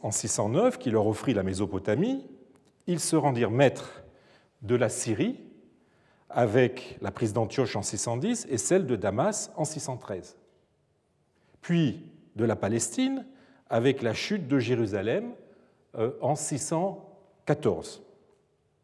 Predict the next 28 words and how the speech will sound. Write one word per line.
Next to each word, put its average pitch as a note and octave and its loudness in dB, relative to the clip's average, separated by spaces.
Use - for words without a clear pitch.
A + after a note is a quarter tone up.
Après B2 4
avoir E3+ 10
installé D#3 6
et C3+ 8
organisé A#2 4
leur G2 0
pouvoir G2 -2
en F2 -4
Palestine, A3 -4
les A2 2
Perses, - -2
sous - 0
la D#3+ 8
conduite D#3+ 2
probable C3+ 6
du A#2 0
général A#2 4
Shawaraz, B2 4
reprennent F3+ 8
le G#3+ 6
chemin E3+ 4
de A2 -2
la G2+ 2
guerre C#3 2
en D#3+ 2
direction B2+ -2
de E3 8
l'Égypte, C#3 4